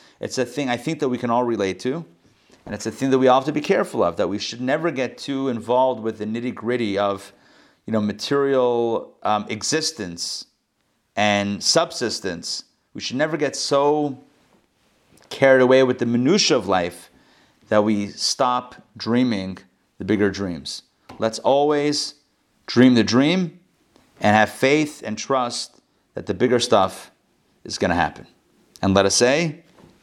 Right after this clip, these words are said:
Amen. All right, it's great to see you all. Um, let's see what's going on, uh, this week.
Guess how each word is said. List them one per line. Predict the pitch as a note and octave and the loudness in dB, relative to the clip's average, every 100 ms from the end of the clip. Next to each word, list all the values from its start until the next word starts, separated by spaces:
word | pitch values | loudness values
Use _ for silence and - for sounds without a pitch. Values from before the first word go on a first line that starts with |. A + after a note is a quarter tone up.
| _ | _
Amen. | - G2 F2 D2+ - _ - - - - | -2 0 0 -8 -16 _ -20 -20 -20 -10
All | - G#2+ | 2 4
right, | B2+ B2 | 6 4
it's | A2+ - | 0 0
great | B2+ A#2+ | 0 0
to | |
see | A#2 C3+ | 0 2
you | C3 | 4
all. | B2+ C3 C#3 C3+ A#2+ | 4 4 2 0 0
Um, | A#2+ A#2 A#2 A#2 - _ _ - - - | 0 0 -6 -12 -16 _ _ -14 -14 -4
let's | A#2 A#2+ | -4 -2
see | B2 | -2
what's | A2 A#2 A#2+ | 0 0 -2
going | C3 A#2 | 0 0
on, | A2 G#2 G2+ G#2 | 2 0 0 -2
uh, | G#2 G2+ | -2 -2
this | F#2+ G2 - | -4 -8 -4
week. | C#3+ C#3 - - | -2 -2 -6 -14